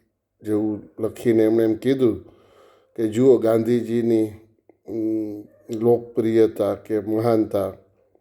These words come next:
અને ગોડસે છે એ એની જગ્યાએ છે, ગાંધીજી મહાન છે, આ રીતની વાત કરી. કોઈ પણ દેશ, કોઈ પણ રાષ્ટ્ર હોય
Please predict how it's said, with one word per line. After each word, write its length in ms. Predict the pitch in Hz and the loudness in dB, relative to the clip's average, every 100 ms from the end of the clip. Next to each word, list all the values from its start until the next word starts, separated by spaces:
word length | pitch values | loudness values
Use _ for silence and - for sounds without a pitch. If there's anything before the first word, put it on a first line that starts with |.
| _ _ _ _ _ _ _ _ _ _ - | _ _ _ _ _ _ _ _ _ _ -4
અને 280 | 117 113 113 | 2 2 4
ગોડસે 580 | 120 131 131 - 131 | 6 4 4 2 2
છે 500 | 120 - 127 110 92 87 | 2 2 4 4 0 -6
એ 720 | - 123 117 117 110 107 107 110 - _ _ _ _ _ _ - - _ _ - | -12 -6 -2 0 2 0 -2 -6 -14 _ _ _ _ _ _ -18 -18 _ _ -4
એની 220 | 127 127 123 | 2 4 4
જગ્યાએ 600 | 110 120 117 117 107 104 | 2 0 2 4 4 0
છે, 220 | 113 107 | -2 0
ગાંધીજી 560 | 110 113 107 113 110 | 2 2 2 0 2
મહાન 480 | 107 110 117 117 104 | 0 2 2 4 2
છે, 260 | 95 107 95 - _ _ _ _ _ _ _ _ | 0 -4 -4 -8 _ _ _ _ _ _ _ _
આ 140 | - 120 | 0 4
રીતની 380 | 117 120 123 113 | 4 0 2 4
વાત 360 | 110 107 - | 4 0 -4
કરી. 400 | 110 104 98 90 - _ _ _ _ _ _ _ _ _ _ _ _ _ _ _ _ _ | -2 -2 -4 -10 -18 _ _ _ _ _ _ _ _ _ _ _ _ _ _ _ _ _
કોઈ 220 | 151 156 | 4 4
પણ 300 | 151 175 175 165 | 4 -2 -2 0
દેશ, 300 | 147 151 151 | 4 4 2
કોઈ 240 | - 127 127 | -2 -2 0
પણ 240 | 131 120 | 0 2
રાષ્ટ્ર 400 | 110 110 - 123 | 2 0 -4 -2
હોય 320 | 110 127 98 | 0 0 0